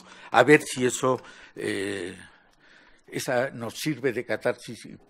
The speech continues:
podemos vivir en un país li-, que se libere de esa lacra. Eh, Díaz Innerarity habla de la democracia de la incompetencia.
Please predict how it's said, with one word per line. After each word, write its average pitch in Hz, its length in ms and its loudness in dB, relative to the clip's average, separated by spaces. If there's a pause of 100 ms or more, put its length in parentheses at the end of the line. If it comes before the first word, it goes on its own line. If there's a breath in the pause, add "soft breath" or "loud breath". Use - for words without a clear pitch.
(140)
podemos 113 480 -6
vivir 117 320 -4
en 107 80 -10
un 127 140 -10
país 101 360 -6
li-, - 180 -10
que - 180 -8
se 101 140 -6
libere 104 400 0
de 87 80 -6
esa 92 160 -6
lacra. - 360 -14 (1700 loud breath)
Eh, 175 380 0
Díaz 214 340 -2
Innerarity 147 640 -2
habla 143 480 4
de 123 320 -2 (640 loud breath)
la 120 120 0
democracia 135 600 -2
de 139 100 0
la 120 60 -2
incompetencia. 98 1120 -10